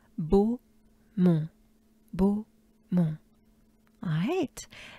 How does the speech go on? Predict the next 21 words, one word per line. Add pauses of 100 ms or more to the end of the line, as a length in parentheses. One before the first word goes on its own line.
next
up
at
kilometer
thirty-seven
point
two, (540)
au
kilomètre (120)
trente-sept
virgule
deux, (720)
our
favorite
riders, (140)
<laughs>
hopefully, (480)
will
arrive
in (580)
Serfontaine.